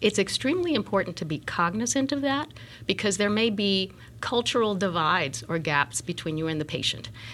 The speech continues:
And if you are going to be able to influence the patient and support them in having the best health outcomes possible, you need to be able to bridge that gap.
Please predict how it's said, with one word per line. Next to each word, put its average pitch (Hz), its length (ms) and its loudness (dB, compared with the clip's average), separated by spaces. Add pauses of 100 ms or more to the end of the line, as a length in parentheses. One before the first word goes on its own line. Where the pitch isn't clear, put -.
And 170 160 0
if 175 120 2
you 233 200 6
are 214 160 8
going 196 260 2
to 196 80 -8
be 170 120 2
able 160 160 0
to - 180 -4
influence 202 480 0
the 190 80 -4
patient 165 580 -2
and 165 160 -2
support - 520 0
them 143 200 -4 (320)
in 165 560 0
having 185 300 0
the 165 80 -2
best 175 340 2
health 165 240 -2
outcomes 165 480 2
possible, 156 680 -4
you 214 120 -2
need 302 180 4
to 233 80 -8
be 175 160 0
able 165 160 -2
to 151 60 0
bridge 143 300 -4
that - 180 -10
gap. - 260 -12